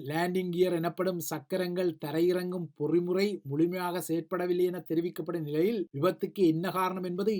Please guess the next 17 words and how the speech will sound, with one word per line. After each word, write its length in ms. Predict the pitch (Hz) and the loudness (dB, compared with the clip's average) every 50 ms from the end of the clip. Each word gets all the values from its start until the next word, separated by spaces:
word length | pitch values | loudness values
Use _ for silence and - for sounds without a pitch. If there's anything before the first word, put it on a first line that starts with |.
| 160 143 127 | -2 -6 -6
இன்னமும் 460 | 131 139 156 175 196 202 208 202 180 175 190 - | -6 -4 -2 0 2 2 2 2 0 -4 -8 -14
உறுதியாக 520 | 131 131 135 160 180 208 214 202 175 - 180 | -10 -6 -4 0 4 4 4 4 4 0 -2
தெரியவில்லை. 460 | - 214 214 233 233 220 214 202 180 - _ _ _ _ _ - | -2 0 0 0 0 0 0 0 -2 -4 _ _ _ _ _ -2
விமானம் 540 | 165 175 170 175 170 175 175 175 170 165 143 | 0 2 4 4 6 6 6 4 2 0 -2
தரையிறங்குவதற்கு 960 | - 156 160 170 170 165 165 175 175 175 165 165 165 165 165 165 - - 151 | -2 0 2 4 4 4 4 4 2 2 2 2 2 4 2 2 0 -2 -2
முன்னர் 300 | 156 156 170 185 180 170 | 0 0 0 0 0 -2
பறவை 340 | - 165 175 175 175 175 165 | -2 0 0 2 2 2 2
கூட்டம் 340 | 160 165 170 156 - 170 170 175 | 2 0 0 0 0 0 0 0
ஒன்று 200 | 175 175 190 180 160 - - _ _ - | 2 4 4 4 4 2 -2 _ _ 4
அதன் 280 | 170 165 185 180 175 147 | 6 6 6 4 2 4
இயந்திரங்களில் 720 | 143 156 175 185 180 170 180 185 180 180 180 185 180 175 160 | 4 6 6 6 6 6 6 6 6 6 6 8 8 6 6
மோதியிருக்கலாம் 760 | 151 151 165 175 180 185 185 180 165 - 180 175 175 175 175 175 | 6 6 6 8 8 8 6 4 4 6 6 6 6 6 4 4
என்ற 120 | 160 170 151 | 2 4 6
ஊகங்கள் 480 | 156 160 170 185 180 190 208 202 185 165 160 160 - | 8 8 8 6 6 6 6 6 6 6 4 2 0
இன்னமும் 500 | 160 170 180 190 196 202 220 202 185 190 - | 0 2 4 6 6 6 6 6 4 2 2
அலசலில் 520 | - 175 185 196 202 214 202 196 202 208 220 | 2 4 4 6 6 6 6 6 6 4 4
உள்ளன. 260 | 233 233 226 202 | 4 2 2 2